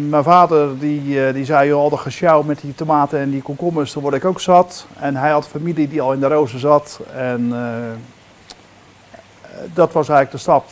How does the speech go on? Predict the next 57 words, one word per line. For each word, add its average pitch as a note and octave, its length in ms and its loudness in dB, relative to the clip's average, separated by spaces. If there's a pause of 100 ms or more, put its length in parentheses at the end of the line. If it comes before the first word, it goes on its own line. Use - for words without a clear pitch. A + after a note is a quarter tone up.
(120)
om, C#3 380 -4
eh, B2 140 -2
rozen C#3+ 340 -2
te C#3 100 -18
telen. C3+ 520 -2 (220)
Ja, B2 360 2
ik B2 160 -4
was B2+ 180 -2
toen C#3 160 -8
zeventien, C#3 460 -2
achttien B2+ 560 -4 (400)
en C#3+ 160 -4
ik B2+ 100 -4
vond C#3+ 160 0
het C3 80 -2
allemaal C3 220 2
wel B2+ 120 4
best. D#3 400 0 (1400)
Dus, F#3+ 280 8
eh, D3+ 240 8
d-, A2+ 160 -8 (280)
eigenlijk G3 300 6
was E3+ 160 2
dat G3 120 2
een C#3+ 60 -4
stap. G3+ 340 4
En D#3+ 340 0
het, - 320 -10
het - 140 -4
klinkt A#3 240 4
ook F3 220 2
heel F3 240 6
gek, A3 260 0
maar F3 160 0
toch G#3 220 2
is G3 140 -4
het - 140 -12
wel C#3+ 180 2
zo. F3+ 380 0
Eh, D#3 300 0
ik D3 80 -14
kan G3 140 2
me F#3 60 -2
nog D#3+ 100 -4
goed - 180 -6
herinneren G3+ 320 0
dat F3 140 -2
mijn D#3+ 120 -6
vader G#3+ 320 -2
zei F#3 300 2
van, F3 120 -6
"Joh, F3+ 260 0
of F3 180 -4
ik E3+ 80 -2
nou E3+ 160 0
komkommers G#3+ 460 -2
teelt, C#3+ 480 0